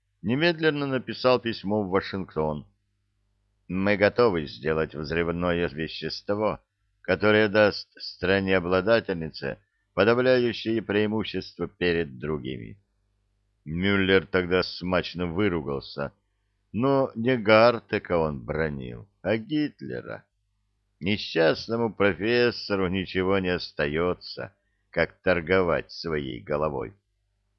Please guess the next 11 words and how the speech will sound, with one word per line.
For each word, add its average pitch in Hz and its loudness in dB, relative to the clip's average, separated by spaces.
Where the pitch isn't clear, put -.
Если 95 2
его 107 4
страна 90 0
погублена 82 0
одержимым 85 -4
безумцем, 101 -4
спасайся, 78 0
кто - -8
может. - -6
Лето 104 6
сорок 98 0